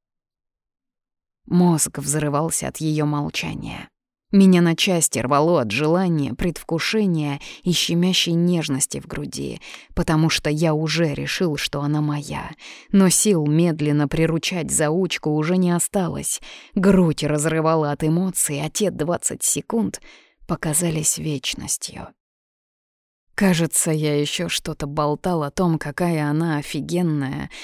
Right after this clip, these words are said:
что я таких, как она, никогда в жизни не встречал, а её уже не отпущу, потому что моя, моя, моя. И когда в мозгу забилась цифра двадцать,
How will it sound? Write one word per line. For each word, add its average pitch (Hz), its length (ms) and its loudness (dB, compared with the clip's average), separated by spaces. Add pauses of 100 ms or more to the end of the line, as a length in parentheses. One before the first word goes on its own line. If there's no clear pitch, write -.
(140)
что - 240 -2
я 190 200 2
таких, 170 440 -2
как - 200 -4
она, 175 300 0
никогда 175 540 -2
в 180 100 -6
жизни 175 440 0
не 170 140 0
встречал, 165 760 -4
а 143 120 -4
её 165 640 -6 (400)
уже 160 320 2
не 147 180 2
отпущу, - 680 -6
потому 160 380 -6
что - 240 -4
моя, 156 600 -6 (440)
моя, 160 640 2
моя. 151 720 -4 (460)
И 185 160 2
когда 165 500 2
в 156 40 -4
мозгу 156 520 0
забилась 156 640 -2
цифра - 400 -4
двадцать, - 720 -4